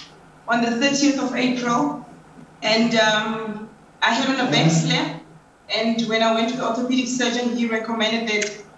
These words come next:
I use, uh, a moon boot. So I am using it,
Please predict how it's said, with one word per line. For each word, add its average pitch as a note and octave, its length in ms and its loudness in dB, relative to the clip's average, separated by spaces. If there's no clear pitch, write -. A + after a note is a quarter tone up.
I A3+ 200 4
use, A#3+ 260 -2
uh, G3+ 300 0
a A#3 40 2
moon A#3+ 300 2
boot. G#3 460 -8
So A#3 480 0
I - 60 4
am C#4+ 280 4
using B3+ 440 0
it, - 300 -6